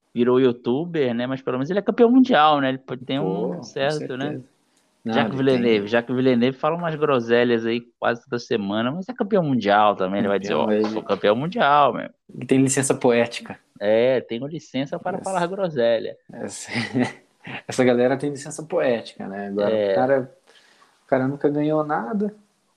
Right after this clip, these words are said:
Speaker 2: nem sei quantas corridas ele participou.
Speaker 1: <laughs> Ele ficou na, na, na Force India, né, cara? Eu lembro, eu lembro uma
Speaker 2: Foi.
Speaker 1: corrida que, vai até o Massa, o Massa passou mal, não sei o que, ele, ele tava lá pra comentar e correu porque ele era reserva da Williams.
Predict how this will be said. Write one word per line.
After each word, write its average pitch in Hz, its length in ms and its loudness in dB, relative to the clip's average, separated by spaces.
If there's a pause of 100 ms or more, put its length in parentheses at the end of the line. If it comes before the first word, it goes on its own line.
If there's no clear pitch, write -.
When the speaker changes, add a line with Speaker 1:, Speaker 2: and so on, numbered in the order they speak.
(120)
Speaker 2:
nem 202 120 0
sei 226 200 -2
quantas 196 240 -4
corridas 143 420 -4
ele 123 260 -4 (440)
participou. - 600 -4 (600)
Speaker 1:
<laughs> - 560 -18
Ele 139 100 -20
ficou - 220 -10
na, 135 280 2
na, 107 280 -4 (220)
na - 60 -20
Force 123 360 -2
India, 110 400 2
né, 117 160 0
cara? - 300 -4
Eu 101 80 -2
lembro, 147 220 4
eu 143 40 4
lembro 151 140 4
uma - 20 4
Speaker 2:
Foi. 151 160 6
Speaker 1:
corrida 147 140 2
que, - 320 -6 (200)
vai 123 120 2
até 160 120 2
o 156 80 4
Massa, 127 380 2
o - 20 -4
Massa 131 240 -2
passou 131 360 -4
mal, 107 300 2
não 120 80 -4
sei 113 200 -8
o - 40 -16
que, 120 220 -8
ele, 127 180 -10 (120)
ele - 240 -12 (220)
tava 131 300 4
lá 110 160 4
pra 123 120 -2
comentar 123 640 2
e 117 140 -4
correu 110 540 2
porque - 180 -12
ele 117 100 -4
era 113 120 -2
reserva 110 520 0
da 107 160 4
Williams. 104 300 0